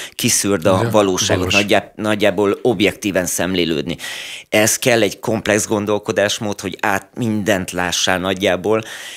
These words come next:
Speaker 1: és minden irányból megnézd, de ezt nem csak a saját szemszögedből, mert neked ez a szimpatikus, és nagyjából akkor kaphatsz valóságot. Tehát
Speaker 2: Volt egy ősrobbanás, amit ti annak hívtok, amikor a Comedy Central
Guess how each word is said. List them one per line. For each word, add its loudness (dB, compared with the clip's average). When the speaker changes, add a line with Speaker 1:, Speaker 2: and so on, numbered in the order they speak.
Speaker 1:
és 0
minden 2
irányból 0
megnézd, -4
de 2
ezt 0
nem 0
csak -2
a 0
saját 2
szemszögedből, -2
mert -4
neked -6
ez -2
a -2
szimpatikus, -4
és -12
nagyjából -4
akkor -4
kaphatsz -4
valóságot. -6
Tehát -12
Speaker 2:
Volt 6
egy 4
ősrobbanás, 4
amit 0
ti 2
annak 2
hívtok, -4
amikor -2
a 2
Comedy 0
Central -4